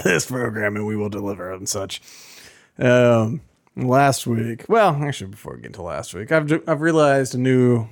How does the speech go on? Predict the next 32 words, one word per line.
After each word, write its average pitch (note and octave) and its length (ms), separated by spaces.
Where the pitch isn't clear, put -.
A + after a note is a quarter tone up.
point B2 280
I'm A2+ 240
at A2+ 220
in A2+ 60
my A#2 120
life, B2 300
Charlie. C3 400
I've D3+ 80
realized G3 580
that D#3 160
the D3 80
quality D3+ 800
of C3+ 180
a C3+ 60
nose B2 360
hair A#2+ 200
trimmer B2+ 560
is D3+ 180
enough F3 340
for - 140
me E3 220
to D#3+ 80
start D#3 260
considering C#3+ 880
a D3+ 100
purchase. - 600
That C#3 160
is C3 160
where C3 220
I C3 60
am. A#2 360
I A2 140